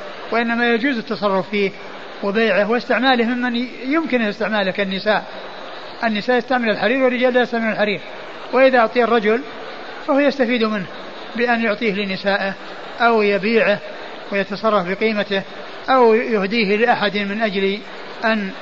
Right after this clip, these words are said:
يستفيد من قيمته، أو، آه، يعطيه لنسائه.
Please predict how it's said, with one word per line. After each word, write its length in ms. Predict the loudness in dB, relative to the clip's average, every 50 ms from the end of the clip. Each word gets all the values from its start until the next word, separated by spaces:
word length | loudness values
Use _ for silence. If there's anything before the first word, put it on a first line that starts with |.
| -14 -14 -12 -8 -4
يستفيد 440 | -4 -2 -2 -2 -2 -2 -2 -2 -2
من 160 | -2 -4 -4
قيمته، 440 | -2 -2 0 0 0 0 0 0 0
أو، 420 | 2 4 4 6 6 6 4 2 0 -4 -12 -12 -12 -12 -6 -2
آه، 400 | 0 2 2 4 4 4 4 2
يعطيه 500 | 2 2 0 0 0 0 0 0 2 2
لنسائه. 760 | 0 0 0 -2 -2 2 4 4 4 4 4 0 -2 -4 -6